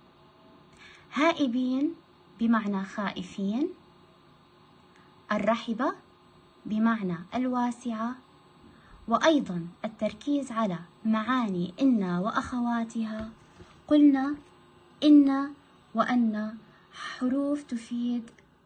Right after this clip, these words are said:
التوكيد والنصب، كأن تفيد التشبيه،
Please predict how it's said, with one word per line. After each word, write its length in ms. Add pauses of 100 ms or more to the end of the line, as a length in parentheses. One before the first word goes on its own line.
(320)
التوكيد 800
والنصب، 580 (2750)
كأن 560 (1200)
تفيد 460
التشبيه، 720